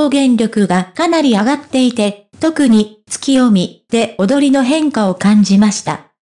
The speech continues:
永瀬くん同様に踊り方が丁寧で癖がないので、振り起こしの際によく参考にしています。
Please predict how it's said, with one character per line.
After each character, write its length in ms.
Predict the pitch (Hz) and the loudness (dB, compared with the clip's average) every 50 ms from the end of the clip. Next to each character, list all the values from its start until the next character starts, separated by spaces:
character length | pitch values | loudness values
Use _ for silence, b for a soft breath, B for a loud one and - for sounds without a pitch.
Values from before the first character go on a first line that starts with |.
| _ _ _ - | _ _ _ -4
永 260 | 254 320 330 349 339 | -2 -2 0 -2 -2
瀬 160 | 330 - 226 | -2 -2 -2
く 160 | 226 247 247 | 0 0 2
ん 100 | 233 220 | 2 2
同 220 | 214 240 262 285 294 | 2 2 2 0 0
様 280 | 262 277 277 269 269 | 0 2 2 2 2
に 140 | 262 269 269 | 2 2 2
踊 220 | 240 247 285 285 311 | 2 2 0 0 0
り 100 | 302 311 | -2 -2
方 340 | 302 302 294 294 262 247 202 | -4 -4 -2 0 0 2 2
が 260 | 185 180 175 - - _ - - | 2 0 -2 -6 -12 _ -8 -4
丁 240 | 294 330 330 330 | -2 0 0 0
寧 240 | 294 277 262 254 240 | 2 2 2 2 2
で 280 | 185 196 208 208 208 - - | 2 0 -2 -2 -4 -8 -12
癖 260 | - - - 320 311 | -8 -4 -4 -2 0
が 140 | 247 214 190 | 0 0 2
な 180 | 202 247 262 | 2 2 2
い 80 | 254 240 | 2 2
の 140 | 226 214 185 | 2 2 2
で、 340 | 170 170 165 - - _ _ - | 0 -2 -4 -6 -10 _ _ -6
振 100 | - 254 | -2 0
り 80 | 269 302 | 2 2
起 120 | 320 320 | 0 0
こ 160 | 311 320 330 330 | 0 -2 -2 -2
し 160 | 320 - 226 | 0 0 0
の 140 | 208 202 196 | 2 2 0
際 320 | - - 240 233 233 208 | -2 -2 -2 0 2 2
に 320 | 185 185 185 180 - _ _ | 2 2 0 -4 -8 _ _
よ 140 | - 262 302 | -4 -4 -4
く 80 | 302 - | -4 -6
参 360 | - - 247 277 302 311 294 | -6 -4 -2 -2 -2 -2 -2
考 260 | 294 277 277 277 277 | -2 -2 0 2 2
に 160 | 262 262 262 | 2 2 0
し 100 | 262 - | -2 -4
て 160 | - - 220 | -4 -2 0
い 140 | 208 202 196 | 2 2 2
ま 160 | 175 170 180 | 2 0 -2
す。 180 | - - - - | -4 -8 -12 -16